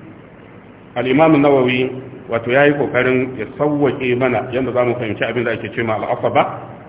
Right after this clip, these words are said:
karkashin sharhin hadisin Abdullah bin Abbas din nan, matakin farko sune al-asabatu bi nafsihi. Al-asabatu bi nafsihi gaba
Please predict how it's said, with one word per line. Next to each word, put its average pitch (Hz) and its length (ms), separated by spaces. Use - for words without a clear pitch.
karkashin 123 400
sharhin 120 340
hadisin 117 320
Abdullah 107 340
bin 107 140
Abbas 110 400
din 123 140
nan, 127 140
matakin 123 440
farko 127 340
sune 131 200
al-asabatu 127 880
bi 120 120
nafsihi. - 420
Al-asabatu 127 560
bi 120 100
nafsihi 139 880
gaba 110 240